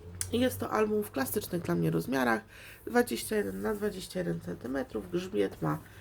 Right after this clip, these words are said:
jedenaście centymetrów, okładka jest obita płótnem introligatorskim, welurowym w kolorze oliwkowym. Zawiązywany jest na podwójną satynową wstążeczkę, jedna jest różowa, druga zielona w kropeczki. I do całej tej kolekcji generalnie pa-,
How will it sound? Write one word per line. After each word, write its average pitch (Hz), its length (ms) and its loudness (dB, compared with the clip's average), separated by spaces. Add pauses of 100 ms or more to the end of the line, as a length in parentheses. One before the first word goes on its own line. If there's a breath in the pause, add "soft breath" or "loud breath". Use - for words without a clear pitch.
(300 loud breath)
jedenaście 254 840 4
centymetrów, 208 880 -2 (540 loud breath)
okładka 202 720 2
jest 226 400 0
obita 214 480 2
płótnem 220 520 -2
introligatorskim, 190 1080 0
welurowym 185 800 2
w - 180 -16
kolorze 165 400 -4
oliwkowym. 160 800 -4 (520 loud breath)
Zawiązywany 254 680 2
jest 240 120 -6
na 226 80 -2
podwójną 220 480 0
satynową 196 500 0
wstążeczkę, 170 580 -2
jedna 175 220 0
jest 160 140 -2
różowa, 175 380 0
druga 165 260 0
zielona 160 340 2
w - 60 -10
kropeczki. 226 640 -2 (840 loud breath)
I 214 60 -8
do 208 100 10
całej 359 200 4
tej 311 140 4
kolekcji 220 360 2
generalnie 196 460 0
pa-, 165 280 0